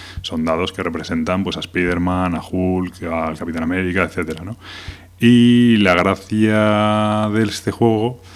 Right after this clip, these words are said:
a diferencia de Quarriors, está en la gestión del combate, ¿no? En la gestión de cómo vas a atacar o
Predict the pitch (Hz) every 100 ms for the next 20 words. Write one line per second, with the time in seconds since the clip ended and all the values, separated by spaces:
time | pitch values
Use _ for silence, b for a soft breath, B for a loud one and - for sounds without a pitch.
0 | B B 90 82 - 85 95 92 110 101
1 | 104 95 - 95 95 87 - 92 90 87
2 | 82 78 78 76 78 107 - B B B
3 | - - - 104 85 82 85 85 - 98
4 | 95 90 78 - - 98 92 104 95 107
5 | 110 113 - B B B 90 80 80